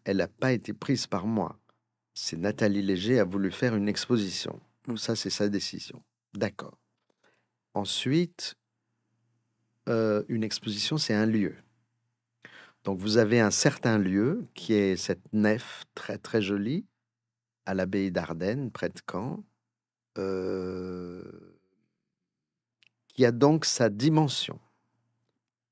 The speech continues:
Speaker 1: Je sais plus dire combien de mètres ça fait, mais voilà.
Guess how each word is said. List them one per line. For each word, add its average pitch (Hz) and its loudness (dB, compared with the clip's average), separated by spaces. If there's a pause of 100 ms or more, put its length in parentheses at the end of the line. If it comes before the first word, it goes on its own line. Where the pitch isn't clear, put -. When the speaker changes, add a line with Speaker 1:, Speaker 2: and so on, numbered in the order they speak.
(180)
Speaker 1:
Je 92 -8
sais 87 -4
plus 107 2
dire 101 2
combien 92 2
de 90 2
mètres 98 0
ça 120 0
fait, 147 0
mais 90 -2
voilà. 80 -2